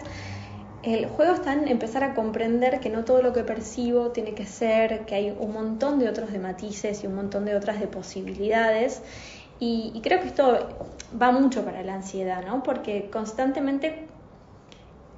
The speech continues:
hay, es un término que se llama como un poco profecía autocumplida,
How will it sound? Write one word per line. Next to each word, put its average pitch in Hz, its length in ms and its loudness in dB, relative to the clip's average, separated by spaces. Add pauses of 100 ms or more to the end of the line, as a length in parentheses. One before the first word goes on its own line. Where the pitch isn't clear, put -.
(240)
hay, 262 220 4
es 277 260 0
un 285 100 0
término 269 280 4
que 214 80 2
se 226 60 0
llama 247 160 2
como 196 180 -4
un 190 60 -4
poco 226 260 -2
profecía 202 480 -2
autocumplida, 196 840 -4